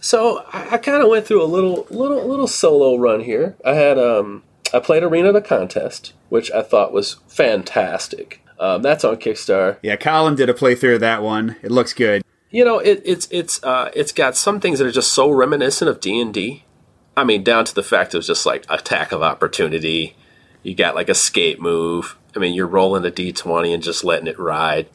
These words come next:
Speaker 1: You know, like, it is what it is. It's not trying to break new ground.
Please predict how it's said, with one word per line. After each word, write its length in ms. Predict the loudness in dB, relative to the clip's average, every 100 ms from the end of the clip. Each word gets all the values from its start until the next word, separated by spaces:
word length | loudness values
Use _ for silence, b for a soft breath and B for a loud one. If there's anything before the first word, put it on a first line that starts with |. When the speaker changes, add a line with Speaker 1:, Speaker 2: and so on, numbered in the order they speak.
| _
Speaker 1:
You 120 | 0 2
know, 200 | 4 4
like, 440 | 2 0 -6 -20 B B
it 100 | 0
is 220 | 4 4 4
what 120 | 4
it 80 | 6
is. 360 | 6 4 0
It's 160 | -8 -4
not 240 | -2 -2
trying 280 | 0 0 2
to 60 | 0
break 600 | 0 2 2 2 -6 -16 -2
new 240 | 0 2
ground. 580 | 4 4 4 0 -2